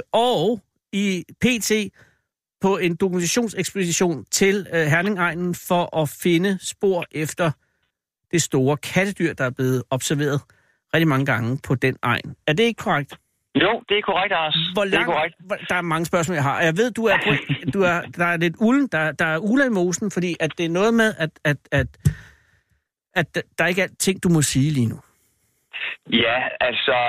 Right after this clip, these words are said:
Speaker 1: Og der skal du lige, før vi går videre, være klar over, at jeg har gået fire år på Journalisthøjskolen, og jeg har trænet til det her.
Speaker 2: <laughs> Ja, og jeg er en blåøjet naturvejleder.
Speaker 1: Du er
Speaker 2: Så
Speaker 1: ikke en blåøjet natur, du er benhård, øh, naturvejleder. Jeg siger det bare for at deklarere det her interview.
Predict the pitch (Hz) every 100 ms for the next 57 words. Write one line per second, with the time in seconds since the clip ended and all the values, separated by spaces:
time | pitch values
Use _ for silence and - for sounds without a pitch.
0 | 120 120 202 247 233 214 220 - 170 165
1 | 160 156 151 147 151 135 - 131 143 156
2 | 160 139 127 - 175 170 143 135 143 131
3 | 120 123 151 160 147 135 127 131 135 -
4 | - - - - _ - 131 135 - -
5 | 131 143 151 160 123 113 92 - - _
6 | - _ - - - 139 - - - -
7 | - 123 123 - 117 135 131 135 139 127
8 | 110 139 117 101 101 - - 160 196 170
9 | 170 180 - 175 185 208 190 185 190 180
10 | - 165 185 175 160 196 214 190 196 170
11 | 165 165 156 - 185 160 156 135 - 160
12 | - 233 240 202 180 190 165 165 151 156
13 | 190 180 175 175 165 143 139 147 165